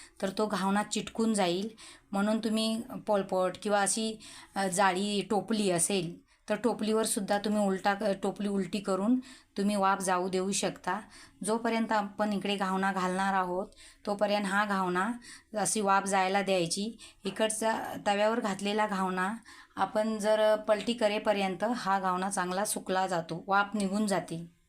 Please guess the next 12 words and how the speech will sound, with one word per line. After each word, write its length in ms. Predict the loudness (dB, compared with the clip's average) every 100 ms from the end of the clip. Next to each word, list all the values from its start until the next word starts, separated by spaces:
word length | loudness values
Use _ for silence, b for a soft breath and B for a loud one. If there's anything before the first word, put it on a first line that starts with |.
| _ _ _ _ _ _ _ _ _ _ _ _
घावणे 380 | -2 0 2 0
इथे 160 | 0 -2
सर्व 260 | 0 0
आपले 320 | 0 0 -2 -2
बनवून 340 | -2 -2 -2
झालेले 380 | 0 0 0 0
आहेत. 340 | 0 0 -4 -6 B B B B _
घावणे 300 | -2 0 0
तुम्ही 260 | -2 -2 -2
चटणीबरोबर 880 | -2 -2 -2 0 2 2 0 0 -2 -8 B B B B
किंवा 360 | -4 0 4 2
चहाबरोबर 760 | 2 -2 0 0 2 0 0